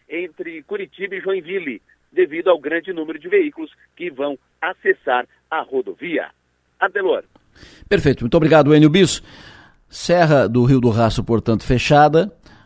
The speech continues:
Speaker 2: continua ainda com problemas, limpando a pista, teve, tivemos desmoronamento. O coordenador da Regional da Defesa Civil, Rosnei da Silveira, esteve lá ontem, eh, acompanhando o trabalho, fazendo fiscalização, checando a, a situação.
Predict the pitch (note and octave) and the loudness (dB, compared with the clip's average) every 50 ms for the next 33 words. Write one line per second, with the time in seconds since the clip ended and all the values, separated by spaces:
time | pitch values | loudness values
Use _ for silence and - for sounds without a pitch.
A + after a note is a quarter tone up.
0 | _ _ - A#2 - B2 B2 B2+ B2 B2 A#2+ - - A#2+ A#2+ A#2 G#2 - A#2+ A2+ | _ _ -8 -6 -2 0 0 2 2 2 0 0 0 0 0 0 0 0 -2 -2
1 | F#2+ A2 C3 C#3+ D3+ D3 C3+ B2+ A#2+ A#2 G2+ - B2+ B2+ G#2 A2+ G2+ - - D3+ | 0 0 0 2 2 0 0 2 0 0 0 2 0 2 2 -2 -4 -2 -2 0
2 | E3+ E3 - - - D#3+ D3+ D3 - C3 A#2 A2 G2 G#2 C3 C3 A#2+ G#2 F2+ G2+ | 0 0 0 2 0 0 0 2 -2 -4 -4 -4 -2 -2 0 0 0 -2 -4 -4
3 | A2+ A#2 B2+ C3 B2+ B2+ A#2+ A#2+ A#2+ D3+ E3 - - - - - - - - - | -4 0 2 2 2 2 2 2 4 2 2 0 -2 -16 -20 -20 -20 -20 -18 -12
4 | - B2 - - E3+ D3+ D#3+ D#3+ D3 C3 A2 C3+ C#3+ C3+ A2+ A#2 A#2+ C#3 C3 A2+ | -12 -10 -4 -4 -4 -2 0 0 0 0 2 2 2 2 2 2 0 0 2 2
5 | B2 A#2 A2+ A2 A2+ A2 G#2+ G2+ - C3 G#2+ A2+ G2 - A2 G#2+ D3+ D3 A#2 B2+ | 0 0 0 0 0 -2 -2 -2 -2 -2 -2 -2 -4 -4 -2 0 0 2 2 0
6 | A2+ G#2+ B2 A2 A#2 G#2 - A2+ G2+ C3+ C#3+ C3+ - D3+ C#3 C#3 C3+ C3+ C3 B2+ | 0 0 -2 -2 -2 -2 -2 0 2 2 2 2 0 0 0 2 2 2 2 4
7 | C3+ C#3+ C#3+ D3+ D3 C#3+ - D#3 D3+ D3+ - _ - - _ _ _ _ - - | 4 6 6 4 4 2 2 0 0 0 -4 _ -20 -20 _ _ _ _ -8 -6
8 | A2 A2+ A#2 A2+ G#2+ - C#3 C3+ C3 - B2 A#2+ B2+ C3+ C#3 C#3 C3 A#2 B2 A#2+ | -4 -2 -2 -2 -2 0 0 0 0 2 2 4 4 4 4 4 4 2 2 0
9 | A2+ G2+ - F#2 A2 A2+ A2 - A2 G#2+ F#2+ B2 C3+ A#2+ - B2 G#2+ C3+ C3 B2 | 0 -2 -2 -2 -2 -2 -2 -2 -2 -2 0 0 0 0 0 0 2 2 2 2
10 | A2+ - - B2 - C3 A#2+ A#2+ A#2+ F#2+ G#2 F2+ - - - C#3+ D3 D3+ C#3 C3 | 0 -2 -4 -4 -2 -2 0 0 0 -2 -4 -6 -4 0 2 2 4 4 4 4
11 | A#2+ A2 G#2 - - D3+ C3+ - - D#3+ E3 D#3+ C#3+ B2 B2 B2 A#2 G2+ - - | 2 0 -2 -2 0 -2 -2 2 2 4 4 4 4 4 2 2 0 -2 -6 -16
12 | - - G2+ - - C3 - A#2+ A2 - - D3+ D#3+ D3 | -4 -4 -2 -2 -2 -4 -4 -4 -4 0 0 0 0 0